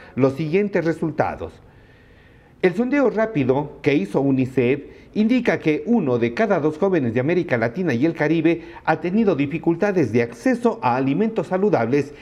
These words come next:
y ha disminuido la actividad física. Por otra parte, de los ocho mil novecientos cuarenta y nueve adolescentes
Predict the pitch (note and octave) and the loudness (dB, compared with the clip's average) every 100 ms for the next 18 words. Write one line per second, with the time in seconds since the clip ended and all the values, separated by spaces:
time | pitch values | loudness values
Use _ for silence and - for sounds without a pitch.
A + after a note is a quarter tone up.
0 | - C3 C#3+ E3 D#3 E3+ F3+ A3+ G#3 G#3+ | -6 -2 0 -2 -2 2 2 2 2 0
1 | G#3+ A2+ G#2 A2 C#3+ C#3 D3+ D#3+ A3 F#3 | -2 -4 -2 -4 -2 0 0 -2 -4 -6
2 | G2 - - - - - - - - - | -8 -10 -12 -14 -20 -20 -20 -20 -4 2
3 | F#3+ B3 - F3+ - D3 A#2 - A2 G#2+ | 2 2 0 -2 0 -2 -4 -2 -2 -2
4 | - - - - - C3+ E3+ E3 D3+ F3 | -8 -20 -20 -20 -4 0 2 0 0 0
5 | F3 G#3 A#3 A#3+ C3 D#3 D#3 F#3 G#3+ F3 | 2 0 2 0 2 0 0 -2 0 0
6 | - D#3 F#3 E3 D#3 F3+ D3+ D3 E3+ D#3 | 0 0 0 0 0 2 2 2 0 0
7 | G#3+ G3+ D#3+ D#3 C#3+ | 0 0 0 0 -2